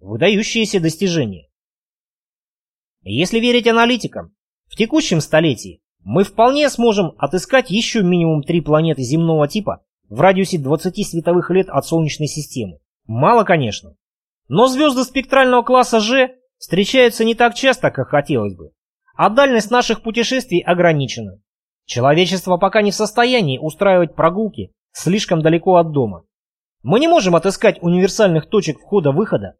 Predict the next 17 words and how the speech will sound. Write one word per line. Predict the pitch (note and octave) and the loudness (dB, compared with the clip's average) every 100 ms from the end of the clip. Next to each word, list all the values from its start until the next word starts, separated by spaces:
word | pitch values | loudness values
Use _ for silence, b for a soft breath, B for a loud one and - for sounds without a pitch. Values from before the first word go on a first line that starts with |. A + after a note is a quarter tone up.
| _ _ | _ _
в | A#2+ | -2
искривленное | F#3 G#3+ G#3 A3 A3 F#3 E3 | 0 0 0 2 2 2 2
пространство, | E3 E3+ G3 G3 F3+ G#2 - _ _ | 2 0 2 0 0 -8 -18 _ _
благодаря | - D#3+ G3+ A3+ A3 | -2 2 4 4 4
которому | A3+ A3 B3 F#3 D3+ | 2 2 2 2 2
люди | G3 E3+ | 2 0
получили | - E3+ G3+ G#3+ | 0 0 0 0
возможность | D3+ C3 D#3 G3+ D#3+ C3+ - | 2 2 2 0 0 -4 -6
посетить | D3 D#3 D3+ E3+ | -8 -8 -8 -8
ближайшие | C3 C3+ D3 C#3+ D3+ | -2 0 0 0 -2
звезды. | C3 B2+ A2+ G2 - _ _ _ _ _ _ _ _ _ _ | -4 -4 -6 -8 -20 _ _ _ _ _ _ _ _ _ _
Нам | B2 A3+ B3 | 0 2 2
известна | A#3 C4+ B3 | 2 0 2
лишь | B3 A#3 - _ | 0 0 -8 _
крошечная | - A3 C4 A#3 - B3 | -4 0 0 -2 -2 -2
часть | A3+ C4 G3 D3 | 0 0 0 2
лабиринта, | D3 D#3 D3+ A2+ - | 0 2 2 -2 -10